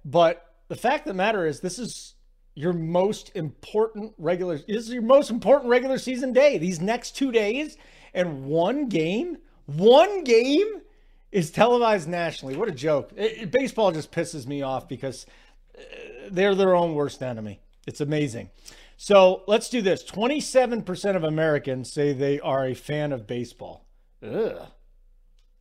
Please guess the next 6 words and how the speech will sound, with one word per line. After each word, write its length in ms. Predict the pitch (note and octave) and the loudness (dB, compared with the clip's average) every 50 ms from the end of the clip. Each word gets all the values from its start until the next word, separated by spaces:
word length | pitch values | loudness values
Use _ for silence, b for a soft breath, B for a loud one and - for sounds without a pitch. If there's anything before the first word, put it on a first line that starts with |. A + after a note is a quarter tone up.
| _ _ - | _ _ -10
Only 220 | E3 F#3 G#3+ F#3 | -6 -4 -4 -4
twenty-seven 1300 | - - - - - B2+ D3 D3+ E3 G3 B3+ D4 C#4 - - - - - - D#3+ D#3 D#3+ E3+ B3 B3+ C4 | -6 -8 -14 -18 -12 -8 -6 -4 -4 -2 -4 -4 -6 -8 -12 -14 -14 -8 -4 -4 -4 -2 -2 -2 -4 -4
percent 640 | - - D#3+ C3+ - - - C#3+ C3+ D#3+ G3+ A#3 - - | -6 -12 -14 -14 -14 -12 -10 -6 -6 -6 -6 -6 -10 -14
of 100 | C#3 A#2 | -12 -10
Americans? 880 | B2+ B2 A#2+ A#2+ A#2+ A#2 C#3 G3 A#3 - C#4+ D#4+ F4+ D#4+ C#4+ - - - _ _ _ _ _ _ _ _ _ _ _ _ _ _ _ _ _ _ _ _ _ _ _ _ _ | -8 -8 -8 -6 -6 -4 -4 -4 -4 -6 -10 -14 -12 -14 -16 -18 -20 -20 _ _ _ _ _ _ _ _ _ _ _ _ _ _ _ _ _ _ _ _ _ _ _ _ _
Hmm. 220 | C#4 E4+ B3+ G2+ | -16 -14 -14 -14